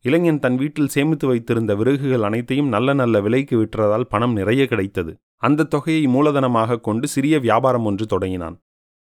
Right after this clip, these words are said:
பிறகு அது வளர்ந்து பெருகி பெரிய வியாபாரியானான். ஒரு நாள் யாரால் இந்த அளவுக்கு முன்னேறி பணம் சம்பாதித்தோம் என்பதை நினைத்து பார்த்தான் இளைஞன். பிறகு வெள்ளியால் ஒரு எலி செய்து அதை அந்த செட்டியாரிடம் கொண்டு போய் கொடுத்து வணங்கி நின்றான்.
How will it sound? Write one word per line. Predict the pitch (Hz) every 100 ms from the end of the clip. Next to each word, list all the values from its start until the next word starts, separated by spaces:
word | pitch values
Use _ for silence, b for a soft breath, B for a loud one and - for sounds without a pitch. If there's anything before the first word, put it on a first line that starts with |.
| _ _ _
பிறகு | 139 135 135
அது | 120 107
வளர்ந்து | 110 120 127 127
பெருகி | 123 117 120 110 120
பெரிய | 117 123 135
வியாபாரியானான். | 113 101 113 117 101 92 90 80 - _ _
ஒரு | - 110 131
நாள் | 185 139
யாரால் | 98 113 165 165
இந்த | 147 143 139
அளவுக்கு | 135 139 160 139
முன்னேறி | 123 139 143 139
பணம் | 107 117 131 123
சம்பாதித்தோம் | 120 110 107 120 120
என்பதை | 110 104 101 98
நினைத்து | 107 131 131
பார்த்தான் | 107 95 - 110
இளைஞன். | 113 92 95 85 - _ _ _ _ _ _ _ _
பிறகு | 139 139 131
வெள்ளியால் | 117 160 180 175 156
ஒரு | 131 117
எலி | 110 135
செய்து | - 120 104 104 82 -
அதை | - 110 117
அந்த | 110 104
செட்டியாரிடம் | 110 110 160 151 143 123 104
கொண்டு | - 113 120
போய் | 117 113
கொடுத்து | 110 101 98 147
வணங்கி | 120 98 123 123
நின்றான். | 104 95 101 87